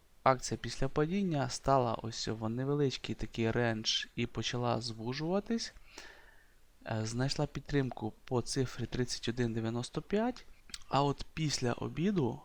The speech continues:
а, вийшло так, що акція пройшла трішки нижче до тридцять один дев'яносто і вже тут закріпилась досить таки непоганою вузькою проторговкою.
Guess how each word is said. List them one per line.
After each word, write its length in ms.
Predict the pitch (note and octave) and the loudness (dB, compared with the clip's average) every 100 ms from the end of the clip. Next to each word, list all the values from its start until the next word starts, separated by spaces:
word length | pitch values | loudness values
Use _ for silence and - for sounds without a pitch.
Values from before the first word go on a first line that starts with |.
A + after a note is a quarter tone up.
| - | -4
а, 200 | - G#2+ | 0 2
вийшло 420 | A2 C3+ C#3 - B2 | 2 0 0 0 0
так, 380 | - F3 - - - - - | 2 2 2 -10 -14 -12 -6
що 320 | - B2+ - | -2 0 0
акція 580 | - B2+ C3 - - A2+ | 0 2 2 0 -2 -2
пройшла 560 | - C#3 C#3+ - C#3+ A#2 | 0 2 2 2 0 0
трішки 560 | - C#3 B2 - A#2 | -2 0 0 0 -2
нижче 680 | B2 E3+ A3+ - - A2+ - - - - - - - - | 0 2 2 0 0 -2 -4 -14 -20 -20 -20 -20 -16 -10
до 280 | A2+ C3 | -2 0
тридцять 440 | A#2 B2 B2 A#2+ - | 2 0 0 -2 -2
один 280 | A#2+ B2 A2+ | 0 0 2
дев'яносто 640 | B2 C#3 G3 G#3+ - A#2 - | 0 2 2 0 0 -2 -2
і 180 | C3+ E3 | 0 0
вже 300 | B2+ A#2+ D3 | 2 2 2
тут 420 | - C#3 A#2 - - | 0 -4 -4 -4 -8
закріпилась 760 | A2+ G#2+ A#2 - D3+ F3 D3 - - | -6 -2 -2 2 4 4 4 -2 -10
досить 320 | - B2 - | -4 -2 0
таки 220 | - - A#2 | -2 -2 0
непоганою 760 | A#2 - B2+ E3 F3+ D#3 B2 | 0 0 0 2 2 2 0
вузькою 540 | G#2+ A#2 - C3+ C#3 B2+ | 0 -4 -2 0 2 0
проторговкою. 840 | - B2+ C3+ A#2+ A2+ G#2 - G#2+ | -4 -2 -2 0 2 0 -4 -6